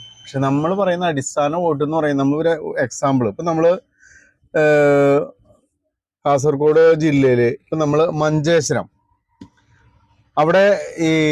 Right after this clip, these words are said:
തദ്ദേശ തെരഞ്ഞെടുപ്പില് രണ്ടായിരത്തി ഇരുപതില് മഞ്ചേശ്വരത്ത്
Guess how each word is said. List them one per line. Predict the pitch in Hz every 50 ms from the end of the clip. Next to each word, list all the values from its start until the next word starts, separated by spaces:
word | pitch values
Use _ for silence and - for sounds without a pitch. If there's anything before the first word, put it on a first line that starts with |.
| 151 147 147 147 147 160 - - _ _ _ - _ _ _ - 160
തദ്ദേശ | 160 147 143 143 180 185 185 180 - - 202
തെരഞ്ഞെടുപ്പില് | 208 185 - 185 165 151 147 151 143 143 123 127 127 120
രണ്ടായിരത്തി | 120 117 120 131 135 139 139 147 151 151 147 143 143 180
ഇരുപതില് | 175 156 135 127 113 117 107 110 123 120
മഞ്ചേശ്വരത്ത് | 123 127 127 127 127 135 127 - - 120 117 104 _ 98 95 - _